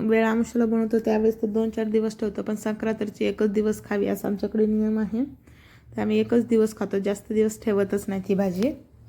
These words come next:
त्याला चांगली आता वाफवून घेतलेली आहे, वाफ येऊ द्यायला मस्त बंद करून.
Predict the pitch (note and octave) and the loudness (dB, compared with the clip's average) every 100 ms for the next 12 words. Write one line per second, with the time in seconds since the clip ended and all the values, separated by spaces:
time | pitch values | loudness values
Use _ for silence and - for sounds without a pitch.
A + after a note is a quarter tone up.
0 | - - - _ _ - - - - - | -20 -20 -20 _ _ -20 -20 -20 -20 -8
1 | G#3 G3 G#3 G3+ G#3 G3+ G3+ G3 G3 G#3 | -6 -2 0 2 0 2 2 2 0 -2
2 | G3+ G#3 G3+ F#3+ F#3+ F#3+ G#3 C4 - - | -2 -2 -4 -4 -4 -4 -4 -6 -10 -20
3 | - - - - - - - - - - | -20 -20 -20 -20 -20 -20 -20 -20 -20 -20
4 | - - - - - - G#3+ G3+ G3 G3+ | -20 -20 -20 -20 -20 -10 -4 -4 -2 -4
5 | F#3+ F#3+ F#3+ G3 G3+ F#3+ - A#3 A3+ - | 0 0 0 -2 -6 -8 -14 -14 -14 -16
6 | - - - - _ _ - _ _ _ | -20 -20 -20 -20 _ _ -20 _ _ _
7 | - - - G#3 G#3+ A3 G#3+ G#3+ G#3 | -20 -16 -6 0 0 0 -2 -2 -2